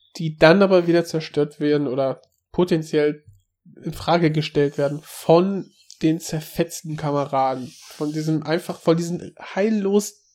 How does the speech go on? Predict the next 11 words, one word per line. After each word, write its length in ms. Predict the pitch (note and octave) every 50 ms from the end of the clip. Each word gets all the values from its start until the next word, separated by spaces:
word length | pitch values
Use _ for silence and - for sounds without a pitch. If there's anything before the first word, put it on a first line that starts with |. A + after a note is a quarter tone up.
| _ _ _ _
dummen 420 | D#3+ F#3 G#3 A3 A3+ A#3 G#3 G#3 G3
Manövern, 760 | F#3+ F#3 F3+ F3+ F3+ G3+ G#3+ F#3 D#3 C#3 C#3 D3+ F3+ A#3 - _ _ -
die 120 | D#3+ D3+
da 100 | D3 C#3+
gefahren 580 | C#3+ C#3+ C#3 - - - C3 C3+ C#3 C#3+ D3 C#3+
werden, 460 | C3 C3+ C3+ C#3 D3 E3 F#3+ - _ - - - - - _ _ _ _
wo 100 | - D#3
die 160 | D#3 E3+ -
einfach 320 | - D3+ D#3+ - - F3 -
die 140 | - E3+
Leute, 500 | D#3 D#3 D3 D3+ E3+ F3 - F3+ E3 E3